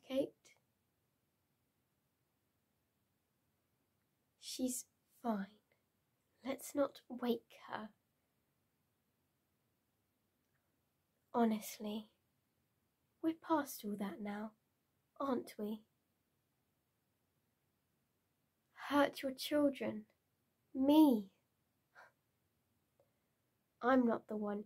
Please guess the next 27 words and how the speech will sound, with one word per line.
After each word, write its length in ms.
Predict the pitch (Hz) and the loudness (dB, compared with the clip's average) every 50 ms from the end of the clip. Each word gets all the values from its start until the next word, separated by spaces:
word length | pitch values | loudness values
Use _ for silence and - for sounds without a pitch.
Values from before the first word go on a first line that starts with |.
| - _ _ _ _ _ | -12 _ _ _ _ _
who 80 | - - - | -20 -6 -4
passed 260 | 233 233 226 - - | -2 -2 -2 -2 -2
out 220 | 226 226 226 - | 0 0 0 -2
drunk 400 | - - 214 247 262 233 226 - - - - - _ _ _ _ _ _ _ _ _ _ _ | -4 4 8 10 10 10 10 6 -2 -8 -18 -20 _ _ _ _ _ _ _ _ _ _ _
and 140 | - 240 - | -4 -2 0
almost 360 | 240 240 233 233 226 214 - - | 2 4 4 4 2 2 -2 -4
let 160 | 240 233 - | -4 -2 0
Max 540 | 233 247 262 247 - - _ - - - - - _ _ _ _ _ _ - | 2 4 6 6 4 4 _ -16 -16 -16 -16 -18 _ _ _ _ _ _ 2
drown 220 | 262 240 233 233 | 6 8 8 8
in 100 | 233 233 | 8 6
the 60 | 233 233 | 4 2
pond. 540 | 233 - 269 254 233 220 214 226 - - - _ _ _ _ _ _ _ _ _ _ _ _ _ _ _ _ _ _ _ _ _ _ _ _ _ _ _ _ _ _ _ _ _ _ _ _ _ _ _ _ _ _ _ _ - | 2 4 4 6 6 6 4 0 -4 -8 -16 _ _ _ _ _ _ _ _ _ _ _ _ _ _ _ _ _ _ _ _ _ _ _ _ _ _ _ _ _ _ _ _ _ _ _ _ _ _ _ _ _ _ _ _ -10
If 120 | - 277 | -6 4
it 40 | 277 | 8
wasn't 300 | 277 285 285 262 262 - | 8 8 8 6 0 -4
for 60 | - | -8
John, 400 | 214 - - 233 220 208 214 226 - _ _ _ _ _ _ _ _ _ _ _ _ _ | -4 4 6 6 6 6 4 -2 -6 _ _ _ _ _ _ _ _ _ _ _ _ _
she'd 280 | - - - - 247 254 | -12 -8 -6 -4 -2 -2
be 160 | 226 208 190 - | -2 -2 -2 8
dead. 340 | - 269 233 208 214 214 - - _ _ _ _ _ _ _ _ _ _ _ _ _ _ _ _ _ _ _ _ _ _ _ _ _ _ _ _ _ _ _ - | 10 12 12 12 8 2 -2 -10 _ _ _ _ _ _ _ _ _ _ _ _ _ _ _ _ _ _ _ _ _ _ _ _ _ _ _ _ _ _ _ -4
And 160 | 294 269 269 | 0 2 4
you'd 140 | 277 277 269 | 2 2 2
probably 300 | - 269 254 240 247 240 | 0 0 2 2 2 0
still 240 | - - 269 254 254 | 0 2 4 4 4
be 160 | 254 254 254 | 6 6 6
in 120 | 247 247 | 6 6
jail. 380 | 240 262 269 269 247 233 226 226 | 6 4 6 6 6 4 4 0